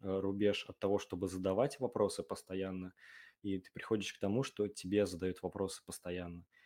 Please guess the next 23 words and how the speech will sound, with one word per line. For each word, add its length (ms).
То 60
есть 160
есть 120
какие-то 340
проблемы, 500
к 60
тебе, 180
допустим, 420
приходят 460
и 20
говорят: 340
«Слушай, 300
там, 280
вот 180
помоги, 460
вот 180
это 180
вот 180
мы 80
не 80
знаем, 280
как 220
сделать, 420